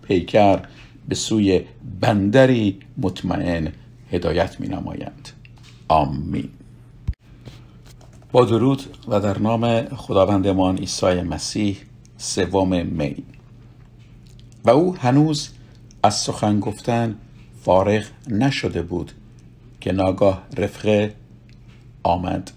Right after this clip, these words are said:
و خادم ابراهیم گفت: "متبارک باد خدا، یهوه خدای آقایم ابراهیم،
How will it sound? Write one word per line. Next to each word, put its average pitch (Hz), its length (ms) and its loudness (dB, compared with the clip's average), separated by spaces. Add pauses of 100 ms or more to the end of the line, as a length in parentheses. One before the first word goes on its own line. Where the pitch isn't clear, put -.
(1040)
و 107 60 0
خادم 151 540 2
ابراهیم 104 500 0
گفت: 101 320 -4 (840)
"متبارک 101 680 0
باد 101 280 -2
خدا، 101 640 0
یهوه 90 500 0
خدای 95 720 0 (420)
آقایم 107 640 4
ابراهیم، 87 640 0